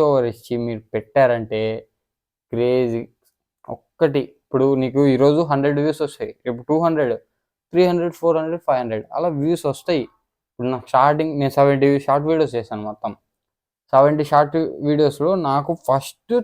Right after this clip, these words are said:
థర్టీ షార్ట్ వీడియోస్‌కి ఒక్కటంటే ఒక్కడికి టూ హండ్రెడ్ వ్యూస్ దాటలేదు, ఒక్కడంటే ఒకడు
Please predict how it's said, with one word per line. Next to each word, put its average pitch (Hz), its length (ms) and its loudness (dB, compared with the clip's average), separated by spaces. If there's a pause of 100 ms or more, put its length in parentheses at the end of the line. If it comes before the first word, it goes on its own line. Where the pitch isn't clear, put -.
థర్టీ 147 340 -2
షార్ట్ 156 300 -2
వీడియోస్‌కి 151 360 -2 (200)
ఒక్కటంటే 160 460 -4 (100)
ఒక్కడికి 156 320 -2 (160)
టూ 151 140 -2
హండ్రెడ్ 139 260 0
వ్యూస్ 123 240 -6
దాటలేదు, 101 360 -8 (1080)
ఒక్కడంటే 135 560 0
ఒకడు 131 200 0